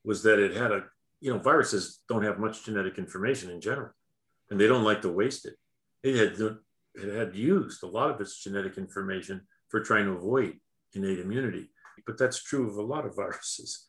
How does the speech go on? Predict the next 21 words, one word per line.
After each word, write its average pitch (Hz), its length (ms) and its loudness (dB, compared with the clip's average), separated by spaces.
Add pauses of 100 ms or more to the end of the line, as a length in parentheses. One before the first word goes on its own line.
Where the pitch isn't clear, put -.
(140)
But 135 100 4
I 151 60 6
think 233 240 -2
this 220 160 0
guy 165 180 0
is 113 220 0
more 165 320 2
so. - 320 -8 (420)
I 127 40 -2
mean, 131 160 0
he's 104 100 -4
really 151 420 2 (220)
worked 143 260 6
on 120 160 2
trying 120 280 0
to 110 60 -4
avoid 104 280 2
innate 101 260 0
immunity. 110 560 -2 (340)
Uh, 110 420 -2 (220)
and 120 300 2